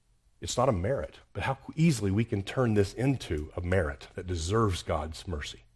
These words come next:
if we just repent hard enough. Jeremiah chapter thirty-one spoke of this new covenant, this new covenant that would come. God had told them all along, "What you need, what you really need,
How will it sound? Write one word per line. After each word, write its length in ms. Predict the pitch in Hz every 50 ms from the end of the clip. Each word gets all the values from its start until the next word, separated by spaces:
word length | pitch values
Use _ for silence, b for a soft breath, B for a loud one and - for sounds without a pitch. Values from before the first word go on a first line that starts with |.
| _ _ _ _ _ _ _ _ _ _ _ _ _ _ _ _
if 80 | _ -
we 80 | 92
just 160 | 87 82 78 -
repent 340 | 73 - - - - - -
hard 240 | - 98 90 82 71
enough. 380 | 67 64 - - - - - - - _ _ _ _ _ _ _ _ _ _ _ _ _ _ _ _ _ _ _ _ _ _ _ _ _ _ _ _ _ _ _ _ _ _ _ _ _ _ _ _ _ _ _ _ _ - - - 82
Jeremiah 480 | 80 107 107 101 98 101 104 104 95 -
chapter 280 | - 101 - - 101
thirty-one 680 | 92 - 107 104 104 104 107 123 131 120 104 92 92 90 - - - _ _ _ _ _
spoke 680 | - - - - - 131 135 123 104 - - - - - - _ _ _ _ _ _ _ _
of 320 | 104 107 101 98 92 87
this 280 | 92 104 107 - - -
new 160 | 95 98 104
covenant, 480 | 98 - - 117 120 113 - - - 101
this 220 | 107 110 - -
new 280 | 107 101 113 120 117 107 - - -
covenant 360 | - 135 127 120 110 98 -
that 120 | 104 92
would 160 | 98 95 -
come. 320 | - - 131 117 98 92 90 B B B B B B B B B B _ _ - - _ _ _ _ _ _ _ _ _ _ _ _ _ _ _ _ _ _ _ _ _ _ _ _ -
God 220 | 98 117 120 123 120
had 140 | 131 131 -
told 200 | - 139 135 123
them 120 | 117 120
all 240 | 120 120 117 110 110
along, 280 | 127 143 139 120 107
"What 140 | 113 117 110
you 180 | 131 131 127 120
need, 460 | 113 117 123 143 170 196 214 208 -
what 140 | - 170 135
you 120 | 123 120 120
really 260 | 151 190 208 196 151
need, 400 | 135 160 170 117 85 73 -